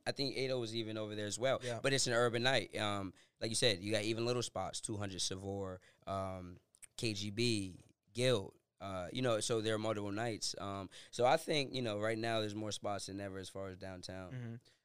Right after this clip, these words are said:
Speaker 2: I think, and this could be just be, like, the nerdy music D J in me,
Speaker 1: Mm-hmm.
Speaker 2: but I think that's, um, corresponding with just the trajectory of hip hop and
Speaker 1: Mm.
Speaker 2: trap and how that's kind of, like, built,
Speaker 1: Absolutely.
Speaker 2: um, into, like, now it's like, like, I remember, um, I was playing, uh, an undisclosed location,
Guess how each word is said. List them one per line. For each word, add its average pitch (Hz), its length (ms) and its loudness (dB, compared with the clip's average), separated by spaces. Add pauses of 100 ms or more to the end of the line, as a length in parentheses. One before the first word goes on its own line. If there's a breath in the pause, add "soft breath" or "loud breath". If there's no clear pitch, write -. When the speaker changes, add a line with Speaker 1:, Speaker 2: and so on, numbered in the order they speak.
(100)
Speaker 2:
I 147 140 2
think, 160 380 -4 (180)
and 131 140 -6
this 135 140 -2
could 127 180 -6
be 123 100 -6
just 113 220 -8
be, 120 80 -6
like, 107 180 -6
the 113 100 -8
nerdy 107 300 -4
music 104 300 -8
D 107 180 -6
J 117 160 -2
in 117 100 -4
me, 127 140 -2
Speaker 1:
Mm-hmm. 117 80 -2
Speaker 2:
but 117 120 -2
I 107 100 0
think 117 260 -6
that's, 107 320 -4 (500)
um, 104 380 -4
corresponding 110 720 0
with 101 240 -4 (160)
just - 180 -6
the 120 60 -8
trajectory 107 580 -2
of 107 120 -2
hip - 180 -4
hop 113 260 2 (300)
and 113 160 -4
Speaker 1:
Mm. - 20 0
Speaker 2:
trap 113 280 2
and 117 100 -2
how 113 180 0
that's 107 200 -2 (100)
kind 113 180 -4
of, 101 80 -10
like, 101 160 -4 (220)
built, 117 400 -4 (180)
Speaker 1:
Absolutely. 117 400 0
Speaker 2:
um, 104 240 -2
into, 117 240 -4
like, 107 140 0
now 117 200 0
it's 104 100 -4
like, 104 200 -4 (720)
like, 135 100 2
I 131 40 8
remember, 147 360 8
um, 123 140 6
I 113 120 2
was 113 100 2
playing, 120 340 2
uh, 107 200 0
an 110 140 -2
undisclosed 110 420 0
location, 104 580 -4